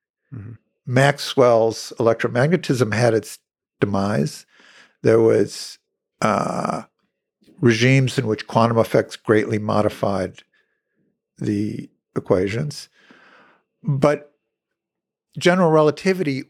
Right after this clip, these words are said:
Speaker 2: all on its own found, drove a, a system which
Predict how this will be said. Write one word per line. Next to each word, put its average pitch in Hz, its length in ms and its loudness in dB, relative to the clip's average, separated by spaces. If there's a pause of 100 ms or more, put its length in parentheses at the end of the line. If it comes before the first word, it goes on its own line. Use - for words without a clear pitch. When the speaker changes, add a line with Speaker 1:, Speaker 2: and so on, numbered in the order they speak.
Speaker 2:
all 175 320 2
on 156 160 4
its 139 320 -4
own 170 540 -2 (2000)
found, 143 840 0 (760)
drove 160 440 2
a, 143 180 0
a 143 80 0
system 151 540 -2
which 139 200 -4